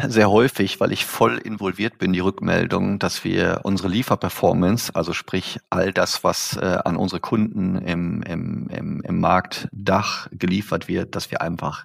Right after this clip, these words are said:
komplett spät dran sind. Und diese Problematik kenne ich, wir kennen die Probleme, wir sind in der, in der Lagerumstellung. Ich denke, du weißt, dass wir mit zweitausendzweiundzwanzig ein, äh, neues Logistiklager eröffnen werden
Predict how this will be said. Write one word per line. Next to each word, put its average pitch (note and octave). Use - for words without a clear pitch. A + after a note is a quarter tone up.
komplett -
spät -
dran E2+
sind. -
Und E2
diese F#2
Problematik G2+
kenne B2+
ich, B2
wir -
kennen G2
die F#2+
Probleme, A2+
wir F#2+
sind G2
in F#2+
der, F2+
in G2
der F2+
Lagerumstellung. G2+
Ich -
denke, G2
du F#2
weißt, F#2
dass -
wir F#2
mit F#2
zweitausendzweiundzwanzig F#2
ein, F2+
äh, -
neues F2+
Logistiklager G2+
eröffnen F2+
werden F2+